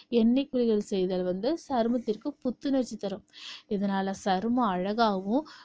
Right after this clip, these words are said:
மினுமினுப்பாகவும் இருக்கும். இவற்றை எல்லாமே நம்ம ஃபாலோ பண்ணணும்.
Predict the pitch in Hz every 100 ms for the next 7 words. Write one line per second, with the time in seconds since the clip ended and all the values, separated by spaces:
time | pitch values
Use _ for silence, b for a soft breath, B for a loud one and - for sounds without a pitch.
0 | - 214 214 247 269 294 285 - 214 202
1 | 202 208 262 269 220 - - - B B
2 | B - 208 190 202 196 190 190 208 202
3 | 185 202 294 320 B B - 208 214 202
4 | 220 220 262 285 - 208 196 208